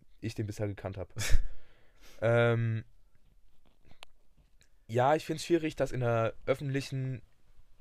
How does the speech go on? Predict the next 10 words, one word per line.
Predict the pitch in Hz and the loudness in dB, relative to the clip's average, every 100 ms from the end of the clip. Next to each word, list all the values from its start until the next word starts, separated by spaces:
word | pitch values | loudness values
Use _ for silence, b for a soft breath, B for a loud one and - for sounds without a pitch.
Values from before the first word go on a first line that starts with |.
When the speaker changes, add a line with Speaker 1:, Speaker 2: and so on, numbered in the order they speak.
| - - | -20 -4
Speaker 1:
ernstzunehmenden | 127 135 131 123 123 120 | -2 -2 -4 -4 -4 -6
Institution, | 117 120 117 120 - 135 139 139 - - | -6 -10 -8 -10 -6 -6 -6 -8 -14 -12
die | 113 113 - | -8 -8 -4
sehr | - 123 | 2 2
viel | - 120 | 2 -4
Verantwortung | 117 120 127 123 123 | -4 -4 -6 -6 -4
hat, | 120 - - - - - - - - | -6 -6 -20 -20 -20 -20 -20 -20 -8
äh, | 113 113 110 | -4 -2 -2
sowas | 123 127 127 - - _ _ - - - - - - - - - - _ - | -2 0 0 -2 -12 _ _ -20 -20 -20 -20 -20 -20 -20 -20 -20 -20 _ -12
teilweise | 127 123 123 113 117 | 0 2 4 2 -2